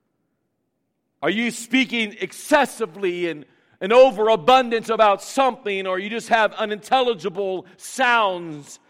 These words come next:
coming out of you? One group of people in our study tonight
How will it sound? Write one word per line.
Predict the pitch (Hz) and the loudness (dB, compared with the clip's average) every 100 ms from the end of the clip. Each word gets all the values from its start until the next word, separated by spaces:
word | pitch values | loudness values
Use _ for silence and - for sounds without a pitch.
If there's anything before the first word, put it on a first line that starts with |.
| _ | _
coming | - 208 196 | -4 -4 0
out | 196 185 170 | 0 2 0
of | 151 | -4
you? | 160 | -4
One | 175 214 202 | -2 -2 -4
group | 165 165 | -10 -10
of | 196 | -10
people | 220 233 190 180 165 - _ _ _ _ _ _ | -6 -6 -4 -4 -4 -10 _ _ _ _ _ _
in | 208 233 | -2 2
our | 208 | 2
study | - 233 214 202 | 0 -4 -4 -4
tonight | 208 208 208 190 180 | -8 -4 -2 0 -2